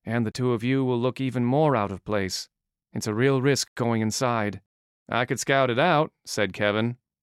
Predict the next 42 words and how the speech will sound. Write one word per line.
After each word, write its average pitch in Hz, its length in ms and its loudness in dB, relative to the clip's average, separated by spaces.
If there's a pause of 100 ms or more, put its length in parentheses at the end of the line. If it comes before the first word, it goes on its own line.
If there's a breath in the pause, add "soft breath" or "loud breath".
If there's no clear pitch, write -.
"My 131 160 2
mother 151 320 4
was 123 160 0
half 123 260 2
Mexican, 123 580 0
and 117 100 2
I've 135 140 2
been 113 120 -4
speaking 123 320 -2
Spanish 139 420 -2
since 120 200 -4
I 117 120 2
was 117 160 0
a 104 40 -2
baby. 98 420 0 (340)
I 120 100 -2
should 220 240 0
be 131 120 2
able 110 120 4
to 104 60 -2
blend 117 260 0
in 175 140 2
okay, 117 480 2
and 131 200 2
I 135 120 2
could 127 140 0
ask 143 200 0
a 113 60 -10
few 139 160 -2
questions." 127 640 -2 (580)
Ned 131 300 0
looked 131 220 -2
to - 100 -4
Lisa. 104 460 0 (340)
She - 160 -2
shrugged. 104 460 0 (680)
"All 104 160 4
right, 131 200 4
Kevin, 156 340 2
you 143 140 2
head 131 180 2
inside. 107 560 0